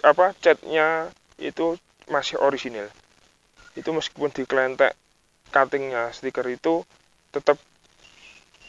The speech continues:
apa, tetap utuh, catnya tidak ikut ngelentek. Nah, tapi kalau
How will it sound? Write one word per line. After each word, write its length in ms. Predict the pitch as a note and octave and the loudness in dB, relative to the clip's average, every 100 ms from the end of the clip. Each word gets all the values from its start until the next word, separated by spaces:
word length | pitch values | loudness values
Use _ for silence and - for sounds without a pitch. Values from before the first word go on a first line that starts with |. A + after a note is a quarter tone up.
| - | -2
apa, 400 | C#3+ C#3 D3+ D3 | 0 2 4 4
tetap 160 | D3 D3+ | 2 0
utuh, 260 | F3 E3+ - - _ - - _ - | 0 2 0 -4 _ -20 -20 _ 0
catnya 240 | C3+ D#3+ D3 | 2 2 2
tidak 240 | D3 B2+ | 2 0
ikut 80 | C3+ | 0
ngelentek. 380 | C3+ B2 A2+ G#2+ - - - _ | -4 -6 -6 -10 -12 -20 -20 _
Nah, 160 | - A2+ - | -8 -8 -8
tapi 320 | - C#3 - E3+ | -6 -4 0 4
kalau 240 | F3 | 6